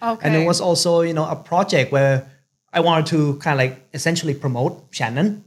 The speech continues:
Speaker 2: Yeah.
Speaker 1: as well, because,
Speaker 2: Yeah.
Speaker 1: you know, he is, uh, becoming a veteran in the industry. I think he
Speaker 2: And for a Thai, a Thai M M A athlete, there's not that many really, and Shannon's a good one to promote. He's been in the
Speaker 1: Yes.
Speaker 2: scene for a while.
Speaker 1: Yes.
Speaker 2: Yeah, I've always known Shannon in the M M A scene in Thailand.
Speaker 1: Yes.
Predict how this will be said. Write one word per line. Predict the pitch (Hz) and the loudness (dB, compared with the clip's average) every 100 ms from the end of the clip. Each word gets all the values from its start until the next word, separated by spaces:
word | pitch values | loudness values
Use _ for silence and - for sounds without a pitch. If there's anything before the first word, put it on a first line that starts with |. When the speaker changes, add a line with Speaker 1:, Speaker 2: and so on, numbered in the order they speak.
| - | -6
Speaker 2:
Yeah. | 226 - - | -4 -4 -4
Speaker 1:
as | 131 - | -6 -4
well, | 120 117 143 | -2 0 0
because, | 143 143 | 0 -2
Speaker 2:
Yeah. | 143 | 0
Speaker 1:
you | 143 | 0
know, | 143 139 - 147 | 0 -2 -12 -4
he | 156 | 0
is, | 151 143 - _ 165 | 0 -2 -14 _ -2
uh, | 147 147 151 143 | 0 0 0 -2
becoming | 160 - 185 170 | -4 -2 0 0
a | |
veteran | 135 165 - 135 | 0 0 -2 -8
in | 123 131 | -6 -4
the | |
industry. | 175 - 123 104 107 _ _ _ | -4 -2 -4 -6 -12 _ _ _
I | 127 127 | -6 -4
think | 139 131 | -2 0
he | |
Speaker 2:
And | 233 127 | 2 2
for | 240 | 2
a | 226 | 0
Thai, | - 240 220 208 | 0 0 2 0
a | |
Thai | 214 - 233 226 220 | -4 -2 0 2 2
M | 208 214 208 | 2 0 -2
M | 208 | 0
A | 202 | 0
athlete, | 202 - 196 180 | 0 -2 -8 -8
there's | 185 190 | -8 -4
not | 185 | -2
that | 180 | 0
many | 190 185 180 | -2 -2 -2
really, | 175 175 170 | -2 -2 -4
and | 175 175 190 - | -6 -10 -14 -8
Shannon's | - 196 190 185 | -2 0 -2 -2
a | |
good | 190 180 | -4 -4
one | 185 | -6
to | 180 | -8
promote. | - 170 170 165 | -12 -12 -10 -12
He's | 190 147 | -8 -2
been | 139 | 2
in | |
the | 131 | 4
Speaker 1:
Yes. | 123 - | 2 0
Speaker 2:
scene | 190 180 185 | -4 -6 -6
for | 170 | -4
a | |
while. | 175 175 170 180 - | 0 0 -2 -10 -12
Speaker 1:
Yes. | 123 123 117 113 - 202 | -4 0 0 -2 -6 -4
Speaker 2:
Yeah, | 175 | 0
I've | 196 | 4
always | 214 202 196 | 4 2 -2
known | 180 | -6
Shannon | 180 175 175 175 | -4 -6 -6 -10
in | 180 | -10
the | 170 | -8
M | 175 | -8
M | 175 175 | -8 -8
A | 170 | -8
scene | 185 175 175 | -10 -16 -18
in | 175 | -18
Thailand. | 175 175 170 170 175 | -18 -20 -20 -20 -18
Speaker 1:
Yes. | 113 113 107 - | -14 -12 -14 -16